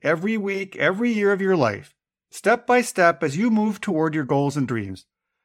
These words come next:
Just imagine if you were your biggest cheerleader, fan, and encourager. It's hard to imagine, isn't it? It shouldn't be. I want you to answer this question honestly. How frequently do you cheer for yourself?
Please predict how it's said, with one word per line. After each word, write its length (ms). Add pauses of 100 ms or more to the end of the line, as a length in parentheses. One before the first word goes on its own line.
(140)
Just 260
imagine 580
if 180
you 160
were 140
your 180
biggest 480
cheerleader, 600
fan, 440
and 140
encourager. 680 (540)
It's 140
hard 300
to 100
imagine, 480
isn't 240
it? 120 (280)
It 160
shouldn't 420
be. 280 (500)
I 80
want 240
you 120
to 140
answer 380
this 220
question 500
honestly. 640 (220)
How 340
frequently 920 (160)
do 120
you 300
cheer 480
for 200
yourself? 720